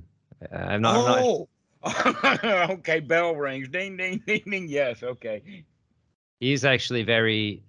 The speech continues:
Speaker 1: smiley, you know, he laughs quite a lot,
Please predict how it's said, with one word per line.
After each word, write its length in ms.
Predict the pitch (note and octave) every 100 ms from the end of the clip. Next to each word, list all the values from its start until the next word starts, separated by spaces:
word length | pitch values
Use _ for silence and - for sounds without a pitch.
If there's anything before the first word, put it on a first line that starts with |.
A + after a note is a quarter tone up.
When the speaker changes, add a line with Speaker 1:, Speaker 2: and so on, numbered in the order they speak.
| _
Speaker 1:
smiley, 560 | - - G#2 G#2 G2 G2
you 200 | F2+ F#2+
know, 340 | F#2 F2+ F#2 - -
he 80 | G2+
laughs 300 | A2 G2 - G#2 G2+
quite 220 | - G2+
a 60 | F#2+
lot, 300 | F#2+ F#2+